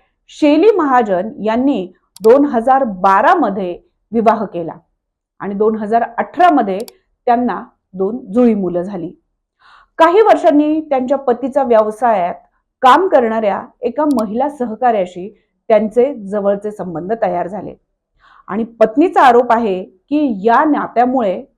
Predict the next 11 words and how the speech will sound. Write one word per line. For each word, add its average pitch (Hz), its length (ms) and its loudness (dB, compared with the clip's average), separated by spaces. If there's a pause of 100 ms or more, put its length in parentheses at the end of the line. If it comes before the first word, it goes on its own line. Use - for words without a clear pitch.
त्यांच्या 226 460 -2
वैवाहिक 269 800 -2
जीवनामध्ये 247 680 -4 (460)
कलह 269 300 4
निर्माण 233 440 2
झाला 202 300 -2 (280)
आणि 285 240 0
त्यामुळेच 294 840 0 (200)
हे 240 120 6
नाते 226 520 -8 (160)
तुटले. - 480 -12